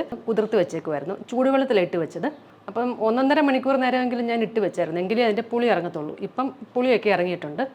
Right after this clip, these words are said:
അപ്പോൾ ആദ്യമേ നമുക്ക് ഈ വെള്ളം ഒന്ന് ഒഴിച്ചു കൊടുക്കാം. പകുതി ഒഴിക്കുക ആദ്യമേ,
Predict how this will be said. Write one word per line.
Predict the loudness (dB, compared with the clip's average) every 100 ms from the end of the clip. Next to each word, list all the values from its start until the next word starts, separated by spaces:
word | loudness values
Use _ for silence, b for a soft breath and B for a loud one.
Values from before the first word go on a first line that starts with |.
| -4
അപ്പോൾ | 4 6
ആദ്യമേ | 6 4 2
നമുക്ക് | 0 0 2
ഈ | 4
വെള്ളം | 4 2
ഒന്ന് | 2 0
ഒഴിച്ചു | -4 -6
കൊടുക്കാം. | -8 -8 -10 -12 -20 -20 -20 -20 -20 -20 -20 -20 -20 -20 -20 -20 -20 -20 -20 B -4
പകുതി | 0 2 4 4
ഒഴിക്കുക | 4 2 0
ആദ്യമേ, | 0 -4 -6